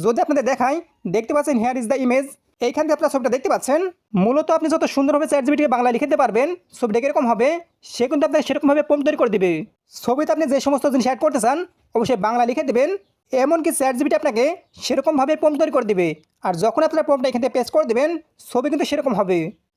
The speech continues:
আমি আপনাদের বোঝানোর জন্য মাত্র কয়েকটি লেখা লিখলাম, সেরকমভাবে ছবিটা তৈরি করে দিয়েছে। যদি আপনি আরও জিনিস অ্যাড করতে চান,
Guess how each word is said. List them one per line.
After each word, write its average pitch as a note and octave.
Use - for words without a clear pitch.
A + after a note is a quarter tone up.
আমি A3+
আপনাদের D4+
বোঝানোর C#4
জন্য D4
মাত্র C#4
কয়েকটি B3
লেখা B3
লিখলাম, C#4+
সেরকমভাবে C#4+
ছবিটা C4+
তৈরি D4+
করে C4
দিয়েছে। F#3+
যদি A3+
আপনি D4
আরও A#3
জিনিস A#3
অ্যাড A#3+
করতে C#4
চান, C4+